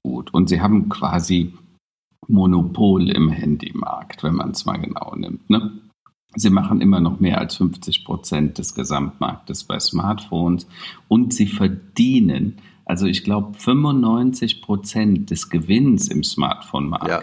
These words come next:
Speaker 1: ne? Die
Speaker 2: ja,
Speaker 1: anderen,
Speaker 2: ja, ja.
Speaker 1: Huawei
Speaker 2: Das
Speaker 1: und
Speaker 2: macht
Speaker 1: so,
Speaker 2: den
Speaker 1: die verkaufen
Speaker 2: Unterschied,
Speaker 1: ja
Speaker 2: ja.
Speaker 1: auch alle. Äh, aber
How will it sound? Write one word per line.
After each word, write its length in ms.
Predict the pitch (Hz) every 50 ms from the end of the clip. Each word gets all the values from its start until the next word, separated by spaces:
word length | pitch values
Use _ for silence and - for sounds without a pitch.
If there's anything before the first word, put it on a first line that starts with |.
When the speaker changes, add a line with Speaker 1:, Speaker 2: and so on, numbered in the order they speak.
| - _
Speaker 1:
ne? 220 | - 82 92 117 113
Die 80 | 104
Speaker 2:
ja, 60 | -
Speaker 1:
anderen, 380 | - - 95 110 110 101 87 87
Speaker 2:
ja, 40 | 85
ja. 40 | 80
Speaker 1:
Huawei 380 | 98 101 104 101 92 92 90 90
Speaker 2:
Das 120 | 90 85
Speaker 1:
und 60 | 85 87
Speaker 2:
macht 100 | - 92
Speaker 1:
so, 60 | 87
Speaker 2:
den 120 | 90 90
Speaker 1:
die 60 | 90
verkaufen 320 | 87 85 85 82 - 95 85
Speaker 2:
Unterschied, 180 | 76 73 87
Speaker 1:
ja 80 | 78 82
Speaker 2:
ja. 40 | 80
Speaker 1:
auch 220 | 85 90 - -
alle. 320 | - 78 80 80 90 101 - - - - - - - _
Äh, 280 | - 101 104 190 - - -
aber 300 | - 101 - - - -